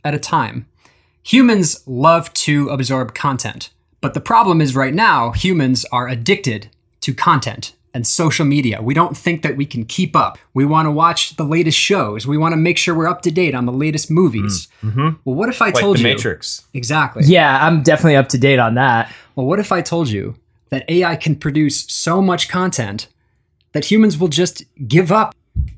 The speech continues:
Speaker 1: because they're like, "I don't think that I can keep up with all this, cre-, this, all this created content."
Speaker 3: So, so because of all that, and back me up on this.
Speaker 1: Yes.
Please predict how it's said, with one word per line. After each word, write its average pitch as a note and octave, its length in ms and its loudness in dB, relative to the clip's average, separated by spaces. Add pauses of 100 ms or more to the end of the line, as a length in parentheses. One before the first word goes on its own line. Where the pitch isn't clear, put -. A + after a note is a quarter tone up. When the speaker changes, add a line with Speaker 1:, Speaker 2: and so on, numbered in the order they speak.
Speaker 1:
because D#3+ 340 0
they're F#3 160 2
like, F#3 380 -2 (560)
"I E3+ 100 -2
don't G#3+ 160 2
think F#3+ 240 -2
that F#3+ 160 0
I F#3 60 0
can F#3+ 160 0
keep G#3+ 240 0
up A3+ 160 2
with F3+ 140 4
all D#3+ 140 2
this, F3 360 0 (1160)
cre-, - 440 -2
this, E3 320 -2
all F3 120 0
this F#3+ 160 2
created E3 460 2
content." B2+ 640 -4
Speaker 3:
So, D#3 640 4 (360)
so F3 200 4
because F#3+ 380 4
of F3+ 140 4
all D#3+ 160 6
that, C#3 500 2 (460)
and C#3 100 4
back F#3+ 220 4
me G#3+ 120 8
up G#3 120 2
on C3 160 4
this. A2+ 340 0
Speaker 1:
Yes. - 340 -8